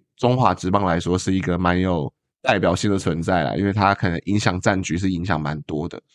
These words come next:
那当然其实很多洋投进来，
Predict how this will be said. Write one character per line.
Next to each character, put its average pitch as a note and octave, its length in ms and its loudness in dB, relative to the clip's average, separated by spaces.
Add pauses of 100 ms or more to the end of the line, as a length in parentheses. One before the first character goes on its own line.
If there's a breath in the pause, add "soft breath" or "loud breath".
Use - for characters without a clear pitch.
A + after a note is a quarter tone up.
(420)
那 B2 80 2
当 C3 120 6
然 A2 160 4
其 G#2 140 0
实 F#2 260 0 (720)
很 C#3 180 2
多 D3+ 140 8
洋 B2+ 140 4
投 A2+ 120 4
进 B2+ 140 0
来， D#2 220 -4